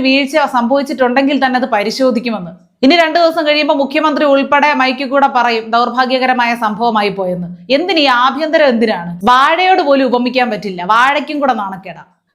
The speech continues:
കോടതിയുടെ ഭാഗത്ത് നിന്ന് ഇനി എന്താണ് ഉണ്ടായതെന്ന് നമുക്കറിയില്ല, അതിനെയും ഒരു പരിധിക്കപ്പുറം ഒന്നും നമുക്ക് ആർക്കും വിമർശിക്കാൻ പറ്റില്ല. ഉടൻ തന്നെ കോടതി ലക്ഷ്യത്തിന് കേസ് നമുക്കെതിരെ വരും. ഒരു കാര്യം തീർച്ചയാണ്, ഇവർ ഈ പരാതി കൊണ്ട് കൊടുത്തപ്പോൾ അവരത് ഗൗരവമായിട്ട് എടുത്തിട്ടില്ല.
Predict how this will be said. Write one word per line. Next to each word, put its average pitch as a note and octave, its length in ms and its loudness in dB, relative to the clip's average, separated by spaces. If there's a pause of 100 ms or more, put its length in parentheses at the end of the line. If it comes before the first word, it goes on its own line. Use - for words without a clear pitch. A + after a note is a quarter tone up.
കോടതിയുടെ D#4+ 540 2
ഭാഗത്ത് C#4 380 0
നിന്ന് C#4 160 0
ഇനി C4+ 160 4
എന്താണ് C4+ 360 2
ഉണ്ടായതെന്ന് B3+ 440 0
നമുക്കറിയില്ല, A3 580 -2
അതിനെയും C4+ 340 2
ഒരു B3+ 140 2
പരിധിക്കപ്പുറം B3+ 600 0
ഒന്നും A#3+ 200 0
നമുക്ക് C4 260 0
ആർക്കും A#3 260 -2
വിമർശിക്കാൻ A3+ 460 -4
പറ്റില്ല. G#3+ 320 -4
ഉടൻ B3+ 160 0 (100)
തന്നെ A#3 240 -2
കോടതി A#3+ 400 0
ലക്ഷ്യത്തിന് G#3+ 440 -6
കേസ് A#3+ 300 0
നമുക്കെതിരെ G#3+ 480 -2
വരും. F3 160 -16 (680)
ഒരു E4+ 160 2
കാര്യം E4 300 2 (100)
തീർച്ചയാണ്, C4+ 800 0 (180)
ഇവർ B3+ 200 0
ഈ - 100 -2
പരാതി C4 340 2
കൊണ്ട് C4 220 0
കൊടുത്തപ്പോൾ A#3+ 480 0
അവരത് A3 280 -2
ഗൗരവമായിട്ട് A3 560 0
എടുത്തിട്ടില്ല. G3+ 420 -4